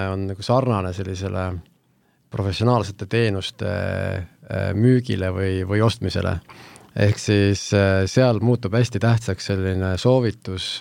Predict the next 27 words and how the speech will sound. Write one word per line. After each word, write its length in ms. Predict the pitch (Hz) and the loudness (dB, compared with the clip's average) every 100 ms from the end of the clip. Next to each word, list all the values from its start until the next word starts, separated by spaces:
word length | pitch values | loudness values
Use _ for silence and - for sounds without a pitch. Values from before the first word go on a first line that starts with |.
| - | -10
ja 320 | 104 98 95 95 92 | -4 -2 0 0 0
mõlemat 560 | 92 92 - 127 117 87 | -2 -6 -2 0 2 0
pidi, 240 | 113 92 95 | -4 -4 -6
kusjuures 320 | - - 87 | -10 -8 -6
see 80 | - | -4
toimib. 240 | 95 98 - - - - | -4 -6 -10 -16 -16 -8
Et, 560 | - 98 98 _ - | 0 0 0 _ -2
ähm, 480 | 101 98 98 95 95 95 _ - | 2 4 2 0 -2 -6 _ 4
seetõttu 320 | 120 113 101 | 4 4 0
nagu, 320 | 98 98 95 95 _ | 0 0 -2 -4 _
mida 240 | - 104 104 | -8 -2 2
mina 240 | 120 120 | 4 4
olen 160 | 101 104 | 2 2
näinud, 340 | 127 117 98 - | 2 2 -2 -2
äh, 220 | 98 98 | -2 0
mis 160 | 98 95 | 0 0
meil 140 | 101 | 0
kõige 240 | 101 110 101 | 2 2 2
paremini 400 | 123 101 95 98 | 2 0 -2 0
töötab, 400 | 117 113 98 98 | 0 0 -6 -4
on 80 | 101 | 0
see, 300 | 135 117 95 | 2 2 -2
kui 240 | - 98 | -4 -2
me 220 | 98 95 95 98 - _ _ _ _ _ _ _ - | 0 0 -2 -4 -10 _ _ _ _ _ _ _ -4
kasutame 880 | 117 123 - - 98 98 95 98 95 | 0 0 -2 -4 -2 -2 -2 -2 0
värbamiskuulutuses 1500 | 113 131 101 95 95 92 - - - - 131 120 101 95 95 95 | 2 0 0 -4 -6 -6 -10 -14 -18 -4 0 2 0 -4 -6 -4
või, 200 | 101 | -4